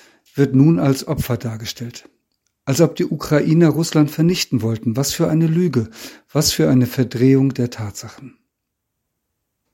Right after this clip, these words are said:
Ich möchte mit David beten. "Hilf doch, Herr. Jeder belügt jeden. Mit ihren Worten schmeicheln sie, aber im Herzen spielen sie ein falsches Spiel.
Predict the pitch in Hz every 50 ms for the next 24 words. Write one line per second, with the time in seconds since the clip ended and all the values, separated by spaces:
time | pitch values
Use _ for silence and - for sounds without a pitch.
0 | _ _ _ _ _ _ _ 151 127 - - 147 143 - - 139 131 131 131 -
1 | 135 131 131 127 - 120 113 - - 131 131 131 - 117 107 - - _ _ _
2 | _ _ _ _ _ _ _ _ - - - - _ _ _ _ - 156 170 175
3 | 170 - - 120 104 101 110 127 123 120 - _ _ _ _ _ _ _ _ -
4 | - - - - _ _ - 147 160 165 160 143 117 120 127 120 131 143 135 -
5 | - 135 123 127 123 - 113 101 - _ _ _ _ _ - - - - - -
6 | _ - 131 151 170 143 143 151 143 120 139 151 165 - 156 143 - - - 151
7 | 160 160 - 165 147 131 120 131 135 117 131 123 123 120 117 113 120 143 147 147
8 | - 151 135 123 - - - 135 127 127 120 123 135 135 123 123 120 - - 143
9 | 139 135 127 - - 123 - - - - 123 113 104 98